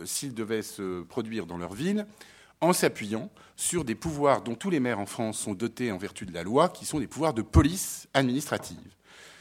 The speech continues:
Ce qu'il faut comprendre, c'est ce que c'est que le, la police administrative. La police administrative, ce sont des,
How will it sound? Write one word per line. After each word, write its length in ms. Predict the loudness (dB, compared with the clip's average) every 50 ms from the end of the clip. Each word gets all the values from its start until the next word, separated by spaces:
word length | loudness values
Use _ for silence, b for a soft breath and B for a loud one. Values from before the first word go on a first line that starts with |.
| B B B B B
Ce 80 | B -12
qu'il 100 | -8 -2
faut 100 | -2 0
comprendre, 320 | 0 0 4 4 4 4
c'est 100 | 4 0
ce 60 | -4 -4
que 60 | -4
c'est 140 | -4 -2 -2
que 80 | -2
le, 100 | 0 0
la 100 | 0 0
police 200 | 0 0 0 2
administrative. 480 | 4 2 2 2 0 -2 -2 -2 -4 -4
La 60 | -2
police 220 | -2 -2 -4 -2
administrative, 520 | -2 -2 -2 -4 -2 -4 -4 -2 -2 -4 -4
ce 140 | -4 -6 -8
sont 160 | -6 -6 -6
des, 220 | -4 -4 -6 -6